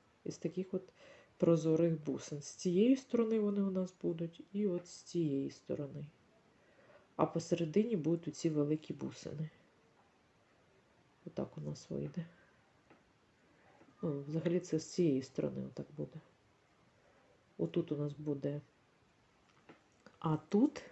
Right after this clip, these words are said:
ми будемо бачити: от з цієї сторони у нас будуть, ну, в общем, набираємо, потім вам покажу ближче, як вийшло. Потім, коли дійшли до середини,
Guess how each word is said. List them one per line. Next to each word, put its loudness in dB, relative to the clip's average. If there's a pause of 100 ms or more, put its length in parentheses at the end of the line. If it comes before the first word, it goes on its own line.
ми 2
будемо 0
бачити: -4 (2000)
от -8
з -20
цієї 0
сторони -2 (680)
у -6
нас -2 (140)
будуть, 0 (400)
ну, 2
в 8
общем, 0
набираємо, 4 (340)
потім 0
вам 0
покажу -2
ближче, -4
як -6
вийшло. -2 (1800)
Потім, 2
коли 6
дійшли 2
до 2
середини, 4